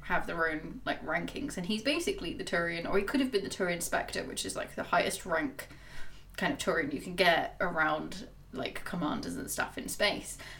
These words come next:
And so for that reason, I think he ends up kind of being on your same level when you play as Shepard. And he has those kind of skills and stuff, which I think is really cool that he's not just this kind of follower around. He's just as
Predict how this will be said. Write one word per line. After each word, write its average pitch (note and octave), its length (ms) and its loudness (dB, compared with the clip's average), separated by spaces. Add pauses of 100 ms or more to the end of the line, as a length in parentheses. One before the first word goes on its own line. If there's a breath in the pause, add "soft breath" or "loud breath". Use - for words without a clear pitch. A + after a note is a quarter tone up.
(200 loud breath)
And G#3+ 140 4
so B3+ 160 6
for B3+ 120 0
that C4 200 6
reason, B3+ 280 4
I G3 100 2
think F#3+ 200 2
he G3+ 160 0
ends G#3 140 2
up - 120 -2
kind G3+ 200 4
of F#3+ 120 -2
being F#3 200 2
on E3+ 120 0
your E3 120 -4
same E3+ 280 0
level F3 340 6
when F#3+ 120 2
you F#3 100 -6
play G3 300 4
as F#3+ 120 2
Shepard. B3 420 2 (1500 soft breath)
And F#3+ 100 4
he F#3 60 4
has F#3 120 6
those D3+ 160 0
kind F3+ 220 -2
of F3 80 -4
skills F3+ 400 2
and G#3 100 -2
stuff, A3+ 300 4
which B3+ 100 0
I C4 80 6
think D4+ 200 0
is F4 120 2
really B3+ 220 4
cool G3+ 480 2 (300 loud breath)
that F3 140 0
he's G3+ 220 -2
not G3+ 300 4
just - 240 -6
this F#3 140 0
kind E3+ 200 0
of E3+ 80 -2
follower E3+ 540 2
around. G#3+ 540 8
He's E3+ 360 -6
just G#3 320 0
as F3+ 320 4